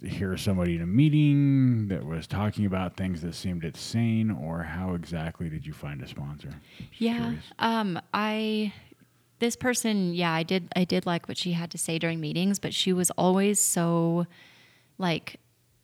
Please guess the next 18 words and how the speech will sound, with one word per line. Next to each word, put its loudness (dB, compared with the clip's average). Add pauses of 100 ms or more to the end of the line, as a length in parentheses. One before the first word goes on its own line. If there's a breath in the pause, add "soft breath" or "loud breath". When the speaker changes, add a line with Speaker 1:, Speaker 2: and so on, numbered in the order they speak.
(360)
Speaker 2:
nice 0
and, -2
like, -6
would -4
come -2
up -2
to -8
me -2
after -6
meetings -4
and, -6
like, -6
ask -4
how -4
I -2
was -6
doing, -6
ask, -4